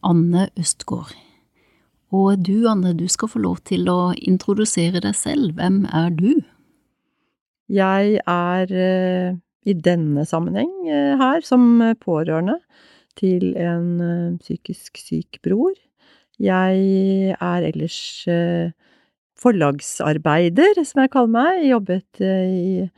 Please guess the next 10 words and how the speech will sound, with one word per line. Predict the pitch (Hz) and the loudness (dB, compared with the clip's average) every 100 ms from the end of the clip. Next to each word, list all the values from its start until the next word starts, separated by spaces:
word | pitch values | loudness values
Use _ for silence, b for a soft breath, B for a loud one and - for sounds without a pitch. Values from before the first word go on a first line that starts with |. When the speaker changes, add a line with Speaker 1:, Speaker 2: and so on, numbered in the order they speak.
| b b b | b b b
Speaker 2:
forlag | _ 214 185 196 202 | _ -2 0 -2 -2
i | 202 190 190 | -2 0 0
nesten | 190 190 - 185 | -2 -4 -6 -8
førti | 185 - 185 | -8 -4 0
år. | 233 330 339 | 2 0 2
Jeg | 240 208 196 | 4 4 2
er | 175 170 160 | 2 0 -2
også, | 170 - 170 165 165 | -8 -4 -2 -2 -2
mm, | 165 160 165 170 | -2 -2 -2 -2
barnebokforfatter. | 170 147 143 156 160 _ - 185 175 175 - 185 190 _ _ 370 | -2 -2 -2 -6 -10 _ -8 -4 -2 -2 -6 -12 -14 _ _ -2